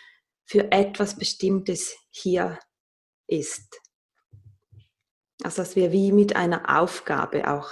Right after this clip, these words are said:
hier hinkommen, egal was die Aufgabe auch immer ist, aber dass es so etwas Bestimmtes gibt oder vielleicht ein Gebiet gibt, wo wir, ähm, ja, dass wir hier ausleben dürfen und auch weitergeben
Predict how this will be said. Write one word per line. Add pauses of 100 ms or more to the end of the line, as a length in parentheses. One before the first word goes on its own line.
(160)
hier
hinkommen,
egal
was
die
Aufgabe
auch
immer
ist,
aber
dass
es (320)
so
etwas (260)
Bestimmtes
gibt
oder
vielleicht
ein
Gebiet
gibt, (360)
wo
wir, (380)
ähm, (680)
ja,
dass
wir
hier
ausleben (320)
dürfen
und
auch
weitergeben